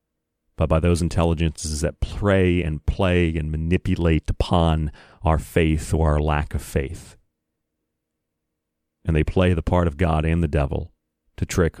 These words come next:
all sides of humanity. And the few of us who don't really take sides per se,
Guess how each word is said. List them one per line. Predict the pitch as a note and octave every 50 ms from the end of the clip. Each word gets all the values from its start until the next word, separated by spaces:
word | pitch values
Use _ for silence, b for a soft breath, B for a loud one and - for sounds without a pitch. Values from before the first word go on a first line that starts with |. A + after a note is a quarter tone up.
| - -
all | F#2 F#2 F#2+ G2 G2+ G2 G2+ G2+ F#2
sides | D#2+ - - E2+ D#2+ D2+ D2+ D2 C#2+ C2+ C#2
of | E2 D2+ C#2+
humanity. | D2 D#2+ D#2+ D#2 D2 C#2+ C#2 C#2 - D2+ - - _ _ _ _ _ _ _ _ _ _ _ _ _ _ _ _ _ _ _ _ _ _ _ _ _
And | - E2+ D2+
the | -
few | - - G#2+ A2
of | G#2 F2
us | F#2+ F2+ E2+ -
who | - F2
don't | E2 F2+ F#2 -
really | F#2+ F2 E2 E2
take | - - G2 F#2 F#2 -
sides | - - G2 F2 F2 F2 E2+ D#2 -
per | - - - E2
se, | - - - G#2+ G2 F2+ E2 D#2 D2 D2